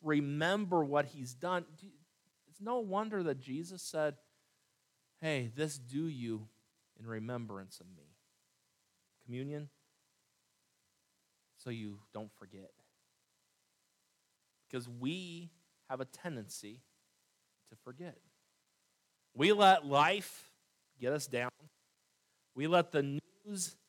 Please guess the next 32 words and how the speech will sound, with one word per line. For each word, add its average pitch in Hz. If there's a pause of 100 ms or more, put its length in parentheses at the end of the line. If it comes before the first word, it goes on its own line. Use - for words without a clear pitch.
(340)
dictate 170
our 156
attitude. 120 (1000)
We 160
let 175
people 185
on 175
Facebook -
or 160
any 180
of 190
those 180
different 170
things 175 (480)
dictate 165
how 156
we 165 (180)
respond -
and 135
how 151
we 156
act 202
and 143
how 151
we 143
live, 185
and 135
that's 165
wrong. 185 (1400)
For 165
a 165
Christian, 180